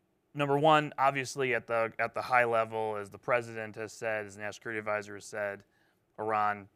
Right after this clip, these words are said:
sponsors, arms, equips, trains, coordinates Hamas and Islamic Jihad and Hezbollah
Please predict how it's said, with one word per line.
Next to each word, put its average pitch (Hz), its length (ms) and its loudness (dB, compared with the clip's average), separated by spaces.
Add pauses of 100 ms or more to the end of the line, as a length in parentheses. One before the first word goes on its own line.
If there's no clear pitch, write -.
(120)
sponsors, 104 920 -2 (160)
arms, 104 540 0
equips, - 680 -4
trains, 107 840 -8 (320)
coordinates 110 880 -4 (320)
Hamas 107 580 -2 (100)
and 107 460 -4
Islamic 104 300 -4
Jihad 104 340 -2
and 101 160 -6
Hezbollah 101 600 -6